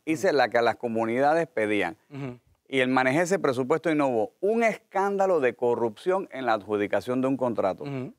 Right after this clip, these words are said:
Speaker 1: No hubo un escándalo de corrupción en el pagar un cheque, porque tú sabes que esa es otra, otro de las formas de sacar coima.
Speaker 2: Ujú.
Speaker 1: Eh, hace una licitación transparente, pero a la hora de pagar no paga, aguanta el cheque y la gente desespera, ahorcada
Speaker 2: ¿Y
Speaker 1: por
Speaker 2: usted
Speaker 1: los
Speaker 2: cómo
Speaker 1: bancos.
Speaker 2: sabe eso?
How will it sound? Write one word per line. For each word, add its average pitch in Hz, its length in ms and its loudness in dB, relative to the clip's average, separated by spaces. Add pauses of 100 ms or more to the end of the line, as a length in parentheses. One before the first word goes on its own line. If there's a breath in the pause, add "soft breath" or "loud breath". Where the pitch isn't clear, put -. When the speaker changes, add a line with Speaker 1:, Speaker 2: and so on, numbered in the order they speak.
Speaker 1:
No 139 140 -2
hubo 185 120 0
un 190 140 2
escándalo 180 400 2
de 131 60 0
corrupción 127 600 0
en 123 200 -2
el 120 200 0
pagar 123 520 2
un 175 120 -2
cheque, 127 280 0
porque 98 200 -2
tú 101 120 -2
sabes 127 160 2
que 147 80 0
esa 147 120 0
es 160 60 4
otra, 165 300 0
otro 147 320 2
de 131 80 4
las 104 160 2
formas 143 380 0
de - 40 -10
sacar 120 300 0
coima. 127 340 0
Speaker 2:
Ujú. 151 300 -8 (140)
Speaker 1:
Eh, 131 260 -2
hace 147 240 2
una 214 200 2
licitación 147 520 2
transparente, 190 640 0 (380)
pero 120 160 2
a 113 40 4
la 110 120 4
hora 135 140 4
de 151 60 0
pagar 127 340 2
no 143 220 2
paga, 156 380 4
aguanta 120 540 2
el 151 100 0
cheque 175 300 2
y 214 40 2
la 147 140 4
gente 139 260 2
desespera, 127 680 2
ahorcada 117 580 2
Speaker 2:
¿Y 196 40 0
Speaker 1:
por 185 100 2
Speaker 2:
usted 170 60 4
Speaker 1:
los 165 80 4
Speaker 2:
cómo 185 120 4
Speaker 1:
bancos. 208 160 2
Speaker 2:
sabe 226 140 4
eso? 233 340 0